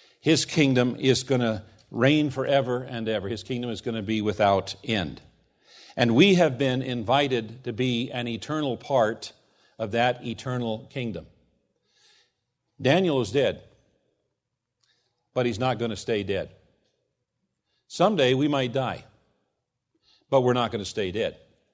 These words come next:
And when we rise again, we're gonna spend eternity in one of two places. And as for me,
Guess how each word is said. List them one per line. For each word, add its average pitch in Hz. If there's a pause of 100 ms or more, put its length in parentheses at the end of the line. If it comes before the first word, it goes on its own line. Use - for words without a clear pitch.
(960)
And 127
when 143
we 143
rise 190
again, 139 (640)
we're 123
gonna 135
spend 151
eternity 131
in 120
one 127
of 135
two 143
places. 117 (1300)
And 110
as 139
for 143
me, 160